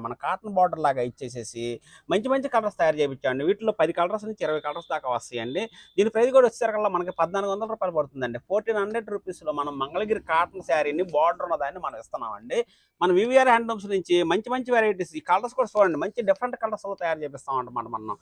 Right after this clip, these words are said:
ఇప్పుడు వచ్చే ఇంగ్లీష్ కలర్స్ అనమాట. ఇప్పుడు వచ్చే వాళ్ళు వైలెట్ కానీ, బులుగ్ కానీ, మనకు రాణి కలర్ కానీ, రా-, ఎరుపు కలర్స్ కానీ చాలా కట్టి కట్టి ఇసుకుబుట్టి ఉంటారండి వాళ్ళు. అలాంటి వాళ్ళకి మనం మంచి కలర్స్ ఇవ్వాలి. ఇట్లా గ్రే కలర్ కానీ, లైట్ ఆరెంజ్ కానీ, ఇట్లా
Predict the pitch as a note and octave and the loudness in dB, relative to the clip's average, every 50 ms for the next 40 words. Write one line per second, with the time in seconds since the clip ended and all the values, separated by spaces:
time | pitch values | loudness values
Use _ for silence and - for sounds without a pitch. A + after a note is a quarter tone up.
0 | _ _ _ _ D3+ E3+ F#3 G3 F#3+ - B3+ A3+ A#3 B3+ A#3 - - G#3+ F#3+ E3 | _ _ _ _ -4 2 2 2 4 4 0 0 2 0 -2 0 0 0 0 0
1 | - - D#3+ D#3 D3+ D3+ D3 B2+ C3 A#2 - _ _ _ _ - D#3+ F3+ G3 G#3 | -4 -4 -4 0 2 0 2 2 0 -2 -2 _ _ _ _ -10 -4 2 2 2
2 | G#3 - C4 B3+ B3 A#3+ A#3 A3+ G#3 G3 F#3+ G3+ G#3+ A3+ A3 A3 G3+ G3+ G3 G3 | 4 6 6 8 8 8 6 6 8 8 6 8 6 6 4 4 2 2 2 2
3 | G3+ G3+ G3+ G3 F3 F3 G#3 G#3 G#3 F#3+ F#3 G3 F#3+ F#3+ F#3+ F#3+ F#3+ F#3 F3+ F3 | 4 2 2 2 2 0 0 0 -2 -2 0 0 0 2 4 4 4 4 4 0
4 | F3 E3 D3+ D3 D#3 D#3+ F3 G3 G3 F#3 F#3+ F#3 F#3 F3+ F3+ F3 F3 F3 F3 F3 | -4 -4 -2 0 2 2 2 0 -2 0 0 0 0 2 0 2 2 2 2 0
5 | E3+ E3 D3+ D3 D3 D3 C#3+ C#3+ C#3+ C#3 C#3 C#3 C#3 C#3 C#3 C3+ - - _ _ | 0 0 0 0 0 2 0 0 0 0 -2 0 0 0 0 -2 -2 -6 _ _
6 | _ _ D#3+ F3+ G#3 G#3 A3+ G#3+ A3 G#3 G3 G3 F#3 - - F#3 F#3 F#3+ F#3 - | _ _ 6 6 6 6 4 4 4 4 4 2 -4 0 2 2 4 4 4 2
7 | F3 F#3 F#3 - G3 G3+ G3+ - A#3+ A3 A#3 G#3+ - _ F#3+ F#3+ F#3 F#3 F#3+ F3+ | 2 2 2 2 0 -2 -2 -2 -4 -4 -4 -4 -2 _ 6 6 6 6 4 0
8 | - - A3 A3 G#3 - F#3 D#3+ D3+ D3 C3 A#2+ A#2 A2 A2 A2 A2 G#2 G2+ G2 | -6 -4 -2 -2 -2 0 -2 2 4 4 4 4 0 0 0 0 0 0 0 -6
9 | F#2+ - _ _ _ _ - F3+ A3+ A#3+ C4 B3 B3+ B3+ B3+ B3+ B3+ A#3+ A#3 G#3+ | -10 -12 _ _ _ _ 8 10 10 10 10 10 8 8 8 6 6 4 2 4
10 | G#3 G3+ G3+ G3+ G3 G3+ A3+ G#3+ - C4 B3 A#3+ A3+ - - G3 G3 F#3+ F#3 F3+ | 6 6 6 6 6 2 0 0 2 2 2 2 2 -2 -2 4 8 8 8 8
11 | F#3 F#3 E3+ - - D#3 C#3+ D3 E3+ G3+ G3+ - F#3+ F3+ E3+ E3+ E3 E3+ E3 D#3+ | 8 4 4 4 2 0 0 2 -2 -2 0 0 0 0 0 0 2 2 2 4
12 | E3 E3+ E3 D#3+ D3+ D#3+ F#3 F#3+ - G3 F#3 F3 E3 D#3 E3 F3 F3 F3 E3+ D#3 | 4 2 2 4 4 4 2 2 0 0 4 6 8 8 8 8 6 0 0 0
13 | D#3 D3+ D3+ D3 D3+ D#3 D#3 D3 - - C#3+ | 0 0 2 0 0 -2 -2 -4 -2 0 0